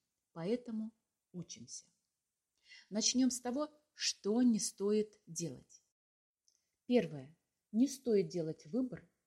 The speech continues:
из вариантов, предложенных манипулятором. Любой выбор, как мы понимаем, лишь усиливает деструкцию по поводу вашего несоответствия. Например,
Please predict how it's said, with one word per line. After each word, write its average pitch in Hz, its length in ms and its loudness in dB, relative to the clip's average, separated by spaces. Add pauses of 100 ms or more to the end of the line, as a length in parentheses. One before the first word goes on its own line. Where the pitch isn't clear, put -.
(120)
из 175 200 -4
вариантов, 165 560 -6 (280)
предложенных 180 760 -4
манипулятором. 190 920 -4 (480)
Любой 240 400 6
выбор, 214 380 0
как - 260 -10
мы 156 120 -8
понимаем, 151 580 -8 (220)
лишь 226 320 0
усиливает 220 720 0
деструкцию 220 760 -6 (200)
по 185 100 -2
поводу 185 460 -6
вашего 160 400 -10
несоответствия. 185 1000 -6 (640)
Например, 240 500 2